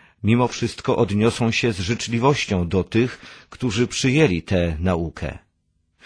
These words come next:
Moim jedynym zamiarem było nawrócenie ludzi do Boga, ogłoszenie światu przyszłego sądu oraz skłonienie mych bliźnich do przygotowania serc na przyjście Pana. Większość z tych,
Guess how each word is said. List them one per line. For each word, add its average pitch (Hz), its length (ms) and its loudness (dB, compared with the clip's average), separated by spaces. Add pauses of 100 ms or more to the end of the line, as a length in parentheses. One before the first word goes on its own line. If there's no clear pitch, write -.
(160)
Moim 143 360 2
jedynym 117 480 4
zamiarem 101 680 2 (280)
było 110 280 6
nawrócenie 110 640 4
ludzi 98 260 2
do 101 140 2
Boga, 73 480 0 (380)
ogłoszenie 113 600 2
światu 120 400 0
przyszłego 117 520 0
sądu 107 520 2 (340)
oraz 113 440 4
skłonienie 127 580 2
mych 123 280 0
bliźnich 87 680 -2 (260)
do 104 200 2
przygotowania 113 800 4
serc 107 460 0 (180)
na 107 120 2
przyjście - 500 -2
Pana. 73 540 -6 (1080)
Większość 151 680 0
z - 120 -14
tych, 104 340 0